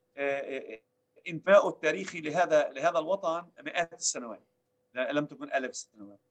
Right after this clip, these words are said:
فبالتالي هذا، هذا جانب. جانب آخر يجب أخذ بعين الاعتبار بأن الدولة اليهودية على مستوى العملي، وتحدثت عن السيادة، تعني أن الأغلبية اليهودية هي أغلبية قصرية، آه، آه، تخرج كل من يحاول أن يدخل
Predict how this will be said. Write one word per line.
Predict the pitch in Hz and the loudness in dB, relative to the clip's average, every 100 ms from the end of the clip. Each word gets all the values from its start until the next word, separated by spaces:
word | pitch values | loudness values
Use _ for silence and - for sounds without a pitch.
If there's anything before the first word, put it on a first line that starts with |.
| _ | _
فبالتالي | 143 170 240 226 196 | -8 -6 2 2 4
هذا، | 185 202 190 | 6 6 4
هذا | 170 170 | 2 -2
جانب. | 139 123 110 - | -4 -6 -8 -12
جانب | - 208 226 | 2 4 4
آخر | - - 190 - _ _ - | 2 2 0 -4 _ _ -12
يجب | 156 - | 0 2
أخذ | 156 | 2
بعين | 160 | 0
الاعتبار | 147 139 143 | -2 -2 -4
بأن | 143 147 | -4 -4
الدولة | 147 247 | 0 2
اليهودية | 226 180 208 214 | 4 2 0 0
على | 151 135 | 0 0
مستوى | - 196 170 | -2 2 2
العملي، | 143 127 143 120 180 _ _ _ _ _ _ _ _ _ _ _ _ - | 2 0 -2 -4 -12 _ _ _ _ _ _ _ _ _ _ _ _ -8
وتحدثت | - - - 175 220 165 | -6 -4 -4 2 2 4
عن | 170 | 4
السيادة، | 165 - 135 143 151 | 4 2 0 -2 -2
تعني | - 269 208 160 156 220 | 0 2 2 -2 -2 -2
أن | 220 | -2
الأغلبية | 170 165 147 160 240 175 | -2 -2 -4 -4 -4 -6
اليهودية | 151 139 143 226 220 - | -6 -10 -12 2 4 6
هي | 160 143 | 4 0
أغلبية | 156 226 | 0 -2
قصرية، | 202 196 190 - 294 214 131 - _ _ _ _ _ _ _ - | -2 0 -2 -2 -6 -6 -8 -12 _ _ _ _ _ _ _ -2
آه، | 135 127 127 123 127 - | 0 0 -2 -4 -8 -10
آه، | 120 120 | -10 -8
تخرج | 117 - - 208 180 - | -2 2 4 4 2 2
كل | - 294 220 160 | 0 0 0 0
من | 185 226 165 | 0 0 -2
يحاول | 147 - 220 165 147 | -6 2 2 4 0
أن | 160 156 | -4 -6
يدخل | 202 - - 214 233 | -12 -12 -6 -6 -6